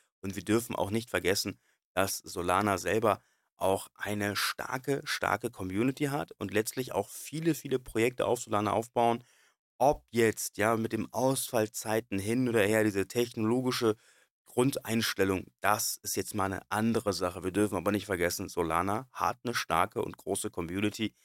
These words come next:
Wir sehen auch, dass Daily-Adressen von zweihundertfünfundachtzigtausend jeden Tag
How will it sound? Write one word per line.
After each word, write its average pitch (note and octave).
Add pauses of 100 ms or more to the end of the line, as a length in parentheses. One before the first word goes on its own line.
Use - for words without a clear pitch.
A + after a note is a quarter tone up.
(300)
Wir F#2
sehen G2
auch, F#2
dass -
Daily-Adressen F#2+ (340)
von F#2
zweihundertfünfundachtzigtausend F#2+
jeden A#2
Tag G2